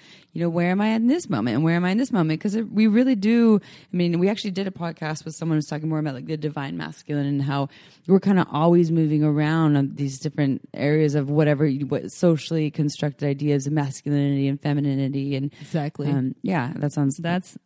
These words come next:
Speaker 2: so I, I hon-, honestly think that everyone is fluid in a little bit of ways. And, and even if you identify as straight, you might not necessarily only wanna have, like, missionary sex, like,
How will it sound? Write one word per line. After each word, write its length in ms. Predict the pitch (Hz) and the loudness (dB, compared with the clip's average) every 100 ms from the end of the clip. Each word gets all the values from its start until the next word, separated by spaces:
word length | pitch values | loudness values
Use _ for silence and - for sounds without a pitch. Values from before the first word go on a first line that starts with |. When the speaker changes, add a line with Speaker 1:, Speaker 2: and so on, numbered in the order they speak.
| - | -6
Speaker 2:
so 140 | 180 | -2
I, 60 | 180 | -2
I 200 | - 202 226 | 0 0 0
hon-, 140 | 233 | 0
honestly 400 | - 196 190 175 | 0 0 2 0
think 220 | 170 180 175 | -2 -2 0
that 180 | 151 143 | 0 2
everyone 400 | 151 160 147 151 | 2 2 0 -2
is 180 | 160 | -6
fluid 360 | - 160 156 151 | -8 -4 -2 -2
in 100 | 160 | -4
a 40 | |
little 480 | 156 151 151 143 147 - | -4 -4 -4 -6 -8 -10
bit 340 | - 147 143 - _ _ - | -6 -4 -6 -10 _ _ -8
of 160 | 165 | -4
ways. 320 | 160 143 143 165 | -2 -2 -2 -2
And, 180 | 165 - | -6 -2
and 160 | 202 | 2
even 180 | 220 226 | 4 4
if 140 | 214 - | 2 2
you 120 | 180 | 2
identify 560 | 160 165 170 156 160 147 | 4 2 0 0 -2 0
as 180 | 147 | -2
straight, 500 | 151 - - 160 151 | -4 -10 -2 0 0
you 160 | - 156 | 0 0
might 180 | 165 151 | 2 2
not 240 | 147 131 - - - | 0 -2 -8 -20 -4
necessarily 540 | 160 160 - 156 151 - | -2 -2 0 0 0 0
only 260 | 156 151 | 0 2
wanna 200 | 143 143 | 0 -2
have, 360 | 135 147 139 131 | -4 -4 -6 -4
like, 200 | 131 131 | -6 -4
missionary 600 | 147 135 - 139 131 127 | -2 -2 -2 -2 -2 -4
sex, 460 | 135 143 139 - - | -4 -6 -6 -10 -10
like, 260 | - - | -10 -10